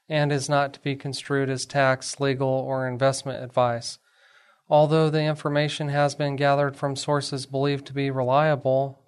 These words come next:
please note that individual situations can vary. Therefore, the information should be relied upon only when coordinated with individual professional advice. Marquardt Law Firm sponsors our show today,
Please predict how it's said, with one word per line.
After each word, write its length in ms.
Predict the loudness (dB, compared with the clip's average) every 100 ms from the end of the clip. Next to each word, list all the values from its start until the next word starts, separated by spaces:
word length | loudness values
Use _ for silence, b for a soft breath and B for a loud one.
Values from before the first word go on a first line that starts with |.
| -6
please 340 | -2 -2 0
note 300 | 2 2 2
that 340 | 2 4 2 0
individual 640 | -4 -2 -2 -2 -2 -4
situations 840 | -2 -6 -4 -2 -2 -2 -6 -8
can 360 | -6 -2 -2 -2
vary. 440 | -2 0 -2 -6 _ b b b b b b b
Therefore, 440 | 2 2 2 2 2
the 120 | 0
information 760 | -2 -2 -2 2 0 -2 -4 -6
should 300 | -4 -4 -2
be 120 | 0
relied 400 | 2 4 6 4
upon 420 | 0 0 0 0
only 340 | -2 -2 -2
when 300 | -2 -2 -4
coordinated 640 | -4 0 0 2 0 0 -2
with 320 | -2 -4 -6
individual 720 | -8 -6 -4 -2 -4 -4 -4
professional 720 | -4 -6 0 0 0 -2 -2
advice. 600 | 0 2 2 2 -4 -16 -18 _ _ _ _ _ _ _ _ _ _ -4
Marquardt 480 | 0 0 2 2 4
Law 220 | 6 6
Firm 380 | 6 2 2 2
sponsors 580 | 0 2 2 2 -2 2
our 160 | 0
show 300 | 0 0 2
today, 480 | 2 2 0 0 -2